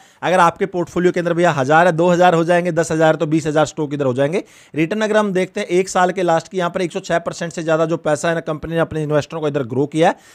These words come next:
सबसे पहले कंपनी कुछ मीडिया अपडेट आई है वो इधर हम जिक्र कर लेते हैं। उन्नीस अगस्त दो हज़ार चौबीस की मीडिया अपडेट है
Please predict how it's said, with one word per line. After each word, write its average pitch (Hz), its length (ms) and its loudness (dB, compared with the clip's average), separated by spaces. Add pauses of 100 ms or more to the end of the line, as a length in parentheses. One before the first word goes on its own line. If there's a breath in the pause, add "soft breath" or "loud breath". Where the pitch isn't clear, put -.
(160 soft breath)
सबसे 190 220 2
पहले 240 240 2
कंपनी 202 340 -2
कुछ 220 180 -8
मीडिया 170 260 4
अपडेट 185 340 0
आई 185 140 2
है 196 60 2
वो 185 140 2
इधर 180 160 2
हम 175 140 2
जिक्र 143 220 -4
कर 175 140 -4
लेते 175 260 0
हैं। 202 60 -2
उन्नीस 175 420 -4
अगस्त 170 200 -2
दो 160 140 2
हज़ार 170 180 4
चौबीस 160 320 -2
की 170 160 0
मीडिया 139 280 2
अपडेट 151 320 -4
है 202 100 -2